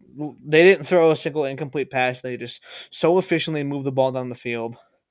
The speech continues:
I think come playoff time,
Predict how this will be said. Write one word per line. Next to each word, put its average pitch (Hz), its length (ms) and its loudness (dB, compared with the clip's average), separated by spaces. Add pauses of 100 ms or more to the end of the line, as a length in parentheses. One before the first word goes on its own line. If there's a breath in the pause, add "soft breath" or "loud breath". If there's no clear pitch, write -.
(880)
I 147 120 2
think 175 220 0
come 165 180 2
playoff 151 420 0
time, 170 440 2